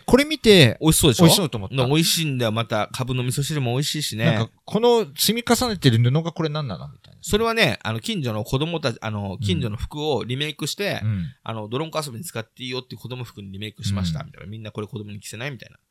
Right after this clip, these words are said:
Speaker 1: うん。
Speaker 2: そういう、なんかやつ。
Speaker 1: なんかね、
Speaker 2: うん。
Speaker 1: 微妙な、こ-、これに僕はノイズを感じたかな、一番ね。<laughs>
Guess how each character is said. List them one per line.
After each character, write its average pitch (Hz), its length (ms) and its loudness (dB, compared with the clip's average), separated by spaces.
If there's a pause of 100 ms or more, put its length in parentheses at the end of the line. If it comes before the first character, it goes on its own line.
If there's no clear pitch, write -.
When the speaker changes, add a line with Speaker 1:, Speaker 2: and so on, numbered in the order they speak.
Speaker 1:
う - 40 -8
ん。 78 340 -6
Speaker 2:
そ - 180 -8
う 107 40 -6
い 101 140 -10
う、 - 60 -10 (560)
な 95 120 -10
ん 92 60 -18
か - 80 -20
や - 120 -18
つ。 - 160 -18 (1200)
Speaker 1:
な 143 120 -8
ん - 20 -10
か - 160 -8
ね、 - 180 -4 (500)
Speaker 2:
う 101 40 -18
ん。 95 160 -20 (840)
Speaker 1:
微 113 200 0
妙 160 280 4
な、 151 280 2 (1600)
こ-、 - 260 0 (720)
こ - 140 2
れ 247 100 4
に 254 140 -2
僕 214 180 0
は 156 60 4
ノ 127 100 0
イ 123 60 0
ズ 107 80 -6
を 110 40 -6
感 117 140 -8
じ 107 100 -12
た - 80 -18
か 80 60 -18
な、 90 100 -10
一 - 200 -16
番 60 160 -20
ね。 78 100 -20 (240)
<laughs> - 60 -12